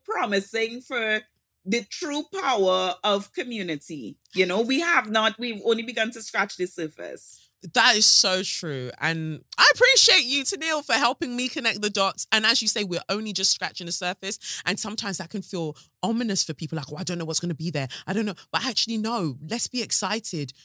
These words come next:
Speaker 2: because
Speaker 1: Yes.
Speaker 2: it's, it's treasure. It's treasure. It's a
Speaker 1: Yes.
Speaker 2: remembering. It's a collective remembering. And we need to remember. So thank you. I
Speaker 1: Yes.
Speaker 2: appreciate you.
Speaker 1: No problem. I, I just feel like it's so important for us. I mean,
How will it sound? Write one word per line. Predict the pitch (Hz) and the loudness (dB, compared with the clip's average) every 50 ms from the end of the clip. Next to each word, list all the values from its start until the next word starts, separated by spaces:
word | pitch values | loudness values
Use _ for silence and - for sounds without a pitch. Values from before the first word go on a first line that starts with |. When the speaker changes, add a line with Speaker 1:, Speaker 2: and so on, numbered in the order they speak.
| _ _ | _ _
Speaker 2:
because | - - - - 190 151 143 - | -14 -10 -4 -2 -2 2 4 6
Speaker 1:
Yes. | 185 156 - - | 8 8 6 6
Speaker 2:
it's, | 175 - - - - | 2 -2 -2 -2 0
it's | 196 - | 2 2
treasure. | - - 170 175 190 175 - 160 143 131 123 - _ _ _ _ - | 2 2 0 -2 0 -2 -2 -2 -4 -8 -10 -12 _ _ _ _ -8
It's | - 147 - | -4 -2 -2
treasure. | - - 185 190 - 185 | 0 0 0 0 0 0
It's | - - | 0 4
a | 180 | 6
Speaker 1:
Yes. | 247 302 330 349 - | 8 8 8 6 6
Speaker 2:
remembering. | 170 180 202 202 175 170 151 147 139 135 139 - - - | 2 0 0 0 0 -2 -2 -2 -2 -4 -8 -12 -12 -8
It's | - 175 - | -4 -4 -4
a | 165 | -4
collective | - - 180 180 190 185 - - - - 208 160 156 | -4 -4 -4 -2 -2 -2 -4 -4 -6 -8 -8 -6 -4
remembering. | 170 170 170 160 160 170 139 143 135 123 90 98 131 127 _ _ _ _ _ - | -4 -2 -2 -2 -2 -4 -4 -4 -4 -4 -6 -6 -10 -14 _ _ _ _ _ -4
And | 143 165 156 147 | -4 -2 -2 -2
we | 160 | -2
need | 147 147 165 175 175 - | -2 0 0 0 0 0
to | - 185 | -2 -2
remember. | 160 131 139 135 131 139 127 127 120 113 123 - _ _ | -2 -2 -4 -4 -6 -6 -6 -8 -8 -8 -10 -16 _ _
So | - - 139 131 147 | -8 -4 -4 -4 -4
thank | 139 - 156 139 131 127 - | -2 0 -2 -2 -2 0 0
you. | 196 214 | 4 6
I | 202 185 - | 6 4 4
Speaker 1:
Yes. | 123 131 - | 0 -6 -6
Speaker 2:
appreciate | - 151 131 - - 131 127 - - 71 | -6 -6 -6 -6 -6 -8 -10 -10 -12 -14
you. | 73 92 123 135 131 _ _ _ _ _ _ _ - 196 | -14 -12 -12 -14 -14 _ _ _ _ _ _ _ -18 -12
Speaker 1:
No | 202 208 220 269 | -10 -10 -10 -10
problem. | 269 _ - 330 359 392 403 349 311 277 262 247 226 226 226 233 | -12 _ -12 -12 -12 -10 -10 -10 -10 -8 -8 -8 -8 -8 -8 -6
I, | - - 214 233 247 220 - | 2 6 6 8 8 8 8
I | - 220 220 | 6 6 6
just | 214 262 277 269 - - | 6 4 2 2 0 -4
feel | - 285 269 262 254 | 0 2 4 4 6
like | 254 247 233 226 226 | 4 4 2 0 -4
it's | 233 208 - - | -8 -8 -8 -12
so | - - 285 269 277 285 | -12 -8 -6 -6 -4 -4
important | 277 269 277 277 - 359 330 226 196 - - 180 185 196 202 208 - | -6 -6 -8 -8 -8 -6 -4 -4 -6 -4 -4 -6 -4 -6 -6 -10 -12
for | - 247 226 208 | -12 -8 -6 -4
us. | 196 202 - _ _ _ _ _ _ _ - | -4 -6 -8 _ _ _ _ _ _ _ 0
I | 233 | 0
mean, | 247 254 254 247 247 240 240 233 220 | 0 0 -2 -4 -4 -4 -6 -6 -8